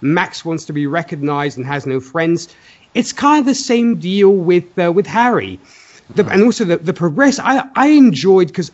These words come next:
you know what this, I know, I don't know what this says about me, but I enjoy watching movies where you get the,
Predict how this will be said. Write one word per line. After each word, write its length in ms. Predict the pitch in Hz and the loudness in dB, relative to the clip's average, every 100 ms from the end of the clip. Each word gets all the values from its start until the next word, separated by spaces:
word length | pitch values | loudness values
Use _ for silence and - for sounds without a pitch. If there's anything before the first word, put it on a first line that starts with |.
| _ | _
you 80 | 196 | 0
know 100 | 214 | 2
what 160 | 185 151 | 2 -2
this, 220 | 175 - | -8 -6
I 140 | 143 151 | 0 0
know, 140 | 160 | 2
I 80 | 151 | 2
don't 160 | 160 | 2
know 80 | 170 | 2
what 140 | 156 143 | 0 -4
this 140 | 139 | -6
says 220 | - 160 | -4 -2
about 240 | 170 185 175 | 0 -2 0
me, 260 | 175 190 - _ _ | 0 0 -8 _ _
but 100 | - - | -6 0
I 140 | 285 | 4
enjoy 600 | 294 269 165 190 208 208 | 6 6 4 4 4 4
watching 460 | 175 185 - 160 160 | 0 -4 0 2 2
movies 320 | 160 175 156 | 2 0 0
where 80 | 147 | 0
you 80 | 139 | 0
get 200 | 151 | -2
the, 120 | 151 | -2